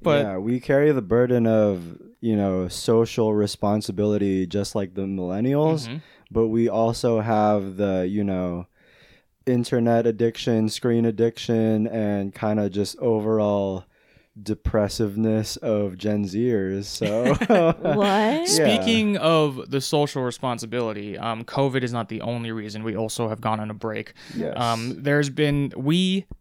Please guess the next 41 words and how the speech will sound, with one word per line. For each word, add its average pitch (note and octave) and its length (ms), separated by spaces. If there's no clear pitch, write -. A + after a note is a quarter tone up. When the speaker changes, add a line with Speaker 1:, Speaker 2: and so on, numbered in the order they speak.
Speaker 1:
currently C#3+ 420
live B2+ 280
in A#2+ 160
America, A2+ 720
and A2+ 220
anybody C3 420
who B2+ 80
lives B2 200
in A#2+ 80
America A2 640
cannot, A2+ 480
Speaker 3:
<sighs> - 20
Speaker 1:
uh, A2+ 320
kind C3 180
of B2 100
ignore C3+ 520
what's B2+ 260
going C3 280
on B2 180
right A#2 200
now. A#2+ 180
So B2 180
there B2 260
is A#2+ 120
a B2 260
massive D3 480
movement D3 400
that B2+ 120
has B2 120
swept - 320
not B2+ 240
only B2+ 220
this A2+ 160
country, A2+ 460
but G#2 140
also A2 360
the G#2 80
world. G#2 560
Uh, G#2 300
I B2 100
believe D3+ 640